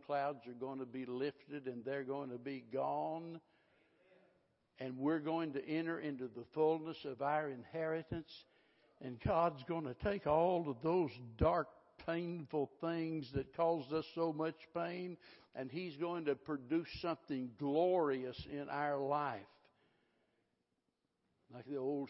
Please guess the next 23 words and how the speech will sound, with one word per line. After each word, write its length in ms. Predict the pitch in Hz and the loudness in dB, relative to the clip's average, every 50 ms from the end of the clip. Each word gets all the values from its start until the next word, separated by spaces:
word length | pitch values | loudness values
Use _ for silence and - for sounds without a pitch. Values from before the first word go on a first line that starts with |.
| - | -2
song 300 | - 156 139 143 143 135 131 - | -2 0 0 0 -2 -4 -6 -6
says, 260 | - 135 127 123 120 117 113 113 | -6 -4 -4 -4 -6 -10 -10 -8
we'll 260 | 123 135 131 127 123 | -4 -4 -4 -4 -4
understand 840 | 131 135 143 147 139 135 131 - - - - 156 147 147 147 147 139 | -4 -6 -6 -6 -6 -8 -10 -10 -12 -8 -6 -4 -4 -4 -6 -8 -8
it 100 | 135 147 - - 135 117 | -10 -12 -12 -16 -8 -4
better 440 | 139 147 151 147 139 147 147 147 139 123 110 | -4 -2 -2 -2 -4 -4 -6 -6 -8 -8 -6
by 360 | 131 139 143 147 143 147 143 139 | -4 -4 -4 -4 -6 -8 -8 -8
and 200 | 139 143 139 117 | -8 -10 -10 -10
by. 100 | 123 117 110 98 90 90 - - - _ _ _ _ _ _ _ _ _ _ _ _ _ _ _ _ _ _ - | -10 -12 -12 -14 -16 -18 -20 -20 -20 _ _ _ _ _ _ _ _ _ _ _ _ _ _ _ _ _ _ -4
Until 580 | 135 151 160 156 123 165 180 185 190 185 175 | -2 -2 -2 -2 -2 0 2 4 4 4 2
then, 360 | 135 151 196 208 196 170 123 101 95 98 95 95 - - - _ _ _ _ _ _ _ _ _ _ _ _ _ _ _ _ _ _ _ _ _ _ _ _ _ _ _ _ _ _ _ _ _ _ _ | 2 2 0 0 0 -2 -4 -6 -8 -12 -16 -20 -20 -20 -20 _ _ _ _ _ _ _ _ _ _ _ _ _ _ _ _ _ _ _ _ _ _ _ _ _ _ _ _ _ _ _ _ _ _ _
we 320 | - 147 151 160 185 185 165 | -2 2 4 4 4 4 2
have 300 | 143 165 165 165 165 147 131 117 | 2 2 2 2 0 0 -2 -4
the 120 | 131 127 | -6 -4
never-failing 1080 | 131 131 139 143 156 165 156 170 175 165 - - - 151 151 156 151 147 156 156 151 127 110 | -4 -2 0 0 0 0 0 -2 -4 -6 -6 -4 -4 -2 -2 -2 -4 -6 -6 -8 -8 -8 -6
grace 360 | 123 131 139 135 - - - | -4 -4 -4 -4 -8 -8 -10
of 220 | 135 120 113 113 | -10 -10 -8 -8
God 340 | 135 123 117 104 98 98 95 95 98 101 - | -8 -6 -6 -6 -8 -8 -10 -12 -18 -18 -18
to 60 | 113 104 98 104 | -18 -16 -16 -16
depend 400 | 101 - - 131 123 117 120 113 117 | -18 -12 -12 -10 -10 -10 -12 -14 -14
upon. 220 | 110 - - 110 101 92 92 - - - _ _ _ _ _ _ _ _ _ _ _ _ _ _ _ _ _ _ _ _ _ _ _ _ _ _ _ _ _ _ _ _ - | -16 -14 -14 -14 -14 -16 -18 -20 -20 -20 _ _ _ _ _ _ _ _ _ _ _ _ _ _ _ _ _ _ _ _ _ _ _ _ _ _ _ _ _ _ _ _ -8
Trust 320 | - - 107 92 - - - - | -6 -6 -6 -6 -10 -16 -20 -20
Him. 100 | 110 | -20